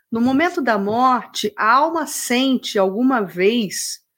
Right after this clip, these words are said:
qualquer aspiração ou êxtase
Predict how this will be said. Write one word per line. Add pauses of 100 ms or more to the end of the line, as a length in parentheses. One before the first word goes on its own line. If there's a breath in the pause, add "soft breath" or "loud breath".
(400)
qualquer
aspiração
ou
êxtase